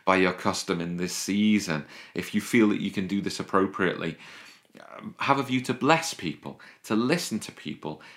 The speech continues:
to eat with people, and then to speak the gospel to people. All of these everyday rhythms with gospel intentionality. How about thinking about news stories, if you dare listen to the news at the moment? But how does the gospel relate to these current affairs?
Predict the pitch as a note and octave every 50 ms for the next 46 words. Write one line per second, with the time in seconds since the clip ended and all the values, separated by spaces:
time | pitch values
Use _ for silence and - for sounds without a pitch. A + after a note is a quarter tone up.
0 | - - - - - _ D#3 D#3+ E3 C#3+ - D3+ D3+ - - - F#2+ E2+ D#2+ D#2
1 | - F#2 F2+ F2+ - - - - - - - - F#2 F#2+ F#2 F2+ - F2 - -
2 | - - - G2 E2+ - - E2+ - E2+ D#2 - - - - C#2+ - - - -
3 | D#2 D2+ F2+ F#2 F#2+ A2+ C#3+ D#3 D3+ C#3+ C3+ C3 C3+ C3 B2+ B2 A2+ A2+ A#2+ A2
4 | - A2+ G#2+ G#2+ G2+ G2+ F#2+ - D#2 D2 D2 C#2+ D#2+ E2 - F2+ E2+ - - -
5 | F2+ F2+ F2 E2 - F2 D#2+ E2 - - F#2 F2 D#2+ D#2+ D#2+ E2 D#2+ - - C#2+
6 | D2 - _ - - - - - - _ _ _ _ _ - D3 D3 D3 A#2 -
7 | - C#3+ B2+ B2 B2 A2+ G#2 F#2 F#2+ F#2 F2+ - - - - G#2+ G2+ G2+ G2+ G#2
8 | G2+ - - - F2+ F2 F2 E2 D#2 D2 C2+ C2+ C2 - - - - - - -
9 | - - _ - E2+ - G2 F#2+ F#2 F2 G#2 F#2 F#2 F2+ F2 F2+ F2 - - F#2
10 | F2 - E2 - E2+ E2 E2 D#2+ D#2 D#2 D2+ - D2 - E2+ E2+ F2 E2+ F2 E2+
11 | D#2 D2+ - E2 - F2+ E2+ - - - - - - - - - - F3+ G3+ G3
12 | - F#3 F3+ - E3 - - D#3 D#3 - - - - - F2+ F2 F2 E2+ E2+ F2+
13 | F2+ F#2+ - - - F2 F2+ E2 D#2+ - - - F2+ E2 F2 E2+ D2+ - E2 -
14 | - - E2+ E2+ D#2 C#2+ C#2 C#2 C#2+ - - -